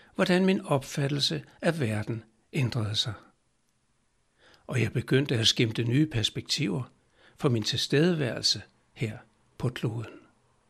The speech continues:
Alt det, jeg havde troet på og arbejdet for gennem hele livet,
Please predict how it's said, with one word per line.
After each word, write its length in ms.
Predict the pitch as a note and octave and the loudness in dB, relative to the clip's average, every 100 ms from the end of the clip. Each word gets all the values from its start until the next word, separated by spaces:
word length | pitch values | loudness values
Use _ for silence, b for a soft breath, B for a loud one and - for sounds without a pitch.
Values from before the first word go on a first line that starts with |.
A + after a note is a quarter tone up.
| _ _ _ _ _ _ _ _ _ _ _ _ _ _ _ _ _ _ _ _ _ _ _ _ _ _ _ _ b b b | _ _ _ _ _ _ _ _ _ _ _ _ _ _ _ _ _ _ _ _ _ _ _ _ _ _ _ _ b b b
Alt 280 | D3+ D3+ D3 | 2 2 4
det, 220 | D3 C3 - _ | 2 0 -8 _
jeg 120 | C#3 G#2 | -2 0
havde 140 | A#2 | 0
troet 380 | - E3 G#3+ D#3+ | 2 2 2 0
på 340 | C#3 B2 C3+ _ _ _ _ _ | -2 -4 -6 _ _ _ _ _
og 320 | - D3 B2 C3 | -2 0 4 2
arbejdet 380 | D#3+ B2+ A#2 | 4 2 2
for 180 | - C3+ | 0 0
gennem 260 | C3 C3 A2 | 0 -2 0
hele 280 | A#2 C3+ C3+ | 2 2 4
livet, 420 | B2 G#3 B2 | 2 2 -2